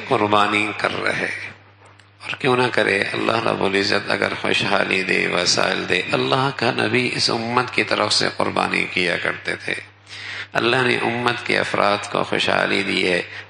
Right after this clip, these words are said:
پھر اپنے نبی سے محبت کا اظہار یوں بھی کیا جائے کہ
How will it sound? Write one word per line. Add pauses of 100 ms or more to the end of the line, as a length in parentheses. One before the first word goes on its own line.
(140)
پھر
اپنے
نبی
سے
محبت
کا
اظہار (100)
یوں
بھی
کیا
جائے (400)
کہ